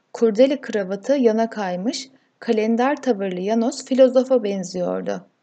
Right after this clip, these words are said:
Ancak dikkati çeken zeka fışkıran kocaman gözleriydi.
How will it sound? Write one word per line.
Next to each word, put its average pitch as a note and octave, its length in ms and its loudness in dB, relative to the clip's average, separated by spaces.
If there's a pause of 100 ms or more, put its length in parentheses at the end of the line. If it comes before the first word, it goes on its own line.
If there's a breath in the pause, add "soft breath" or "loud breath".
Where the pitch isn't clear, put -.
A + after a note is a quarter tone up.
(640)
Ancak D#4+ 440 -4
dikkati C#4+ 380 -4
çeken C4 400 0
zeka B3 400 2
fışkıran B3 760 -2
kocaman A3+ 560 0
gözleriydi. F#3 760 -4